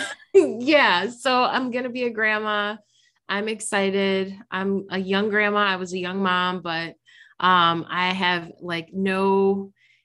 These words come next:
issues. There's no anger of, like, my twenty-two-year-old son, you know, going into fatherhood. I'm,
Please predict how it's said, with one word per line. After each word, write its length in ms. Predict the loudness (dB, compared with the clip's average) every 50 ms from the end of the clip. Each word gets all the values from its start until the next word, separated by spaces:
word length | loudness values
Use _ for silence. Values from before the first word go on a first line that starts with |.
| _ _ -6
issues. 680 | -6 -4 -4 -4 -4 -4 -4 -2 -2 -2 -4 -6 -8
There's 320 | -8 -6 -6 -6 -6 -4 -2
no 360 | 0 0 2 2 0 0 -2
anger 680 | -2 -2 -2 -2 -2 -2 0 0 0 0 0 0 0
of, 320 | -2 -2 -4 -6 -8 -8 -8
like, 360 | -6 -6 -6 -6 -8 -8 -6 -4
my 180 | -2 -2 -2
twenty-two-year-old 960 | -4 -6 -4 0 0 2 0 0 -2 -2 0 0 2 2 2 0 -2 -4 -6
son, 500 | -6 -4 -4 -2 -2 -4 -4 -6 -6 -8 -12 -20 -20 -20 _ _ _ _ _ -16
you 160 | -10 -6 -4
know, 400 | -2 -2 0 -2 -4 -4 -8 -14 _ _ _ _ _ _ _ _ _ _ _ _ _ _
going 320 | 0 2 4 6 6 6 6
into 180 | 6 4 2
fatherhood. 720 | 2 2 4 4 4 4 2 2 0 0 0 0 -2 -4 -4
I'm, 380 | -4 -2 -2 0 -2 -2 -4 -8